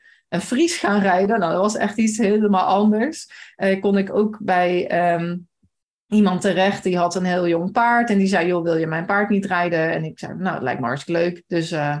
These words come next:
laat mij maar lekker met een, eh, brave Fries het bos in." En dat was echt heerlijk. Maar ook wel weer grappig, want er was ook alweer na een tijdje, ik heb daar ook wedstrijden mee gereden. Nou, daar was ze echt niet zo voor geschikt. Ehm,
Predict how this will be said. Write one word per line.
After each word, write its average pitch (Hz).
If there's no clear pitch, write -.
laat 170
mij 170
maar 190
lekker 214
met 214
een, 214
eh, 208
brave 208
Fries 240
het 202
bos 262
in." 226
En 180
dat 185
was 240
echt 302
heerlijk. 202
Maar 214
ook 247
wel 285
weer 233
grappig, 214
want 196
er 208
was 226
ook 240
alweer 214
na 196
een 196
tijdje, 214
ik 208
heb 220
daar 208
ook 190
wedstrijden 226
mee 226
gereden. 214
Nou, 165
daar 180
was 202
ze 202
echt 196
niet 202
zo 185
voor 180
geschikt. -
Ehm, 202